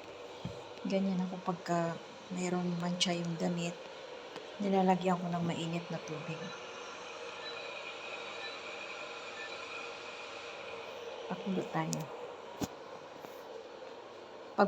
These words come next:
may mga, ano ba yun, yung talsik ng kinain nila, yung kurkum. Kurkum. Mahirap tanggalin pagka dinirik mo ng kuskus. Kaya ang ginagawa ko is,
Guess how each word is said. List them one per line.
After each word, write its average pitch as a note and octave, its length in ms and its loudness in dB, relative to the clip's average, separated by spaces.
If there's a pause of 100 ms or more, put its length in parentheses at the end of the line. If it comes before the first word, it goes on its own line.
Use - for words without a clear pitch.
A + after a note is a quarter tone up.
may A3 80 10
mga, G3+ 400 10
ano G3+ 160 6
ba G3+ 80 8
yun, G#3 400 10
yung G3 160 4
talsik F#3+ 480 6
ng F3+ 480 4
kinain F3 320 4
nila, F3+ 240 4
yung F#3 240 10 (640)
kurkum. F3+ 640 12 (640)
Kurkum. E3+ 480 6
Mahirap G3 400 10 (1040)
tanggalin F#3+ 480 12
pagka F3+ 760 10
dinirik F3+ 520 10
mo F3 80 6
ng E3+ 240 8
kuskus. - 680 2 (560)
Kaya F#3 200 12
ang F#3 120 8
ginagawa F3 580 10
ko F3 160 6
is, E3+ 420 4